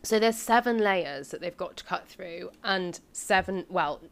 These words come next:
not including the amniotic sac because that comes out with the baby, but then there's all of those layers of tissue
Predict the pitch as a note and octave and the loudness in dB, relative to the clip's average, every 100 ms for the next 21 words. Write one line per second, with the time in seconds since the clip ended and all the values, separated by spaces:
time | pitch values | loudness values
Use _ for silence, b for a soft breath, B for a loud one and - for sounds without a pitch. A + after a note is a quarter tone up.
0 | _ A#3 G#3 F#3 F3 E3+ E3+ D#3+ D#3+ D#3 | _ -4 0 0 -2 -4 -6 -6 -6 -6
1 | D3 - - D3+ - - E3 D#3+ F3+ - | -10 -12 -6 -6 -6 -12 -12 -2 -2 -4
2 | - E3+ D3+ D#3 C#3 - D#3 - E3+ E3 | -10 -10 -4 -4 -6 -12 -14 -12 -4 -2
3 | D#3 - C#3 - D#3+ - B B B B | -2 -8 -12 -4 -4 -4 B B B B
4 | B B B _ - A3+ A3 A3 G#3 A3+ | B B B _ -6 0 2 2 2 2
5 | A#3+ A3+ A3+ A3 G#3+ G#3+ G3 F#3 A#3 A3+ | 2 2 0 0 2 0 -2 -2 0 0
6 | - F3+ F#3+ A#3 | -2 -6 -6 -6